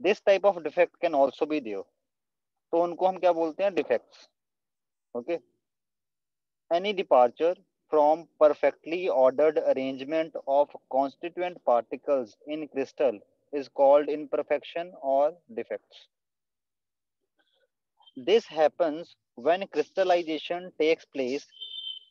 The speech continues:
at fast or moderate rate because constituent particles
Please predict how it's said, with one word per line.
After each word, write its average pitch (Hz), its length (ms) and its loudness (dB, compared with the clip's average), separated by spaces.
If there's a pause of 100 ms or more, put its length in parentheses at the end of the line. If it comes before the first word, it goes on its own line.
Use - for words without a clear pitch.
at 160 340 4
fast 131 380 6 (480)
or 175 220 8
moderate 160 720 4
rate 127 280 -4 (200)
because 143 560 0 (520)
constituent 180 720 0
particles 156 720 2